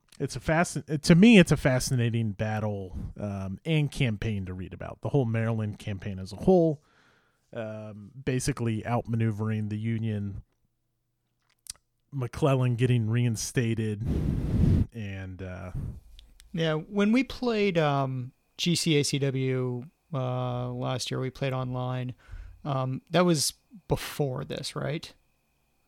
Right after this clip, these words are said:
Speaker 2: That was, that was McClellan's first entry into the peninsula, and then this came about after that, after they kinda beat McClellan back?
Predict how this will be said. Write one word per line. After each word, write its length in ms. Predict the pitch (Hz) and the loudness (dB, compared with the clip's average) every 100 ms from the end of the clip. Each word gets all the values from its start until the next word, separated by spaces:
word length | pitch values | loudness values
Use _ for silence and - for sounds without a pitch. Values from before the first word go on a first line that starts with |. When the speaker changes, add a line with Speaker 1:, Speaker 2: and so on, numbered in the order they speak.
| _ - | _ 0
Speaker 2:
That 100 | 151 | 2
was, 300 | 147 131 - | 4 2 0
that 140 | 147 | 2
was 140 | 151 143 | 2 2
McClellan's 540 | 143 - 156 147 135 | -2 2 4 4 2
first 340 | - 151 139 - | 0 0 0 -2
entry 460 | 165 127 147 139 - | -4 0 0 0 -2
into 840 | 151 147 147 - 147 143 143 139 135 | 0 0 0 0 0 2 0 -2 -4
the 80 | 117 | -4
peninsula, 720 | 147 147 143 - 147 143 147 | 0 0 0 0 2 2 2
and 200 | 151 131 | 0 -2
then 220 | 135 131 | 0 0
this 160 | 139 131 | 0 -2
came 200 | - 139 | -2 -2
about 300 | 127 131 135 | 0 -2 -2
after 340 | 151 131 - 139 | -4 -4 -4 -4
that, 340 | 135 147 170 | -2 -2 -2
after 260 | 139 131 143 | -4 -4 -4
they 180 | 131 127 | -4 -4
kinda 260 | - 135 | -4 -4
beat 160 | 127 139 | -2 -4
McClellan 440 | 135 - 143 131 127 | -6 -4 -2 -2 -4
back? 340 | 135 143 - | -4 -6 -10